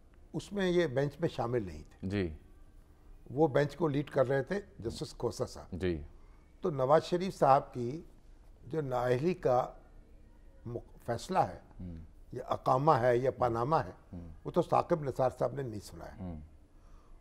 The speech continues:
Speaker 1: और ये, ये अदालत में ऐसा नहीं होता,
Speaker 2: हम्म।
Speaker 1: ये कोई, ओ,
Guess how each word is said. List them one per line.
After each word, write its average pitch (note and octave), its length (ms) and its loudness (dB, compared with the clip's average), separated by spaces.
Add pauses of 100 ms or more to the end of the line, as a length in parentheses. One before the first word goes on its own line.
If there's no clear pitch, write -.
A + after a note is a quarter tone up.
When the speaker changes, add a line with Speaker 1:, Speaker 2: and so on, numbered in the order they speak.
Speaker 1:
और B2+ 120 -4
ये, C#3+ 120 -6 (120)
ये D3+ 180 0 (360)
अदालत C3+ 420 0
में E3+ 120 2
ऐसा C#3 200 2
नहीं A#3 140 -2
होता, C3 360 -2 (140)
Speaker 2:
हम्म। E2 180 -12 (240)
Speaker 1:
ये C3+ 100 0
कोई, C#3+ 360 0 (520)
ओ, B2+ 160 -4